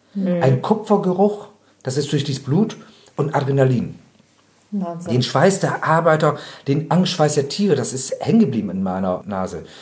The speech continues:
Speaker 1: Ja.
Speaker 2: Ähm, ich weiß nicht, ob ich das so im Podcast auch sa-, sagen darf, aber ich werde manchmal noch nachts wach, wenn ich
Speaker 1: Mhm.
Speaker 2: mir einfach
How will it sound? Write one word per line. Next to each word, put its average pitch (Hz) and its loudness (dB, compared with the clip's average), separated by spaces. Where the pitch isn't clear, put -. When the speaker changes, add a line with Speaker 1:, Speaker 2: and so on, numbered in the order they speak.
Speaker 1:
Ja. 170 2
Speaker 2:
Ähm, 131 0
ich 127 -6
weiß 175 6
nicht, 220 4
ob 160 2
ich 147 -2
das 147 2
so 156 0
im 131 -4
Podcast 151 -2
auch 131 2
sa-, 123 -2
sagen 220 2
darf, 87 -2
aber 131 0
ich 127 -4
werde 131 2
manchmal 202 2
noch 139 -2
nachts 160 -4
wach, 123 0
wenn 147 2
ich 156 0
Speaker 1:
Mhm. 143 -2
Speaker 2:
mir 147 0
einfach 202 0